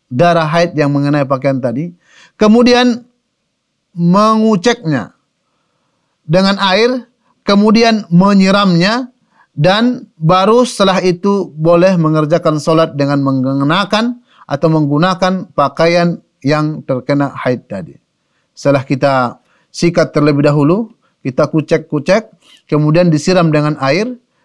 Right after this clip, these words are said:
Walaupun kita lihat ada bekasnya, tidak bisa hilang, akan tetapi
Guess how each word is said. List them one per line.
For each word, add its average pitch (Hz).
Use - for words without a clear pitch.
Walaupun 202
kita 190
lihat 202
ada 208
bekasnya, 170
tidak 190
bisa 180
hilang, 185
akan 156
tetapi 175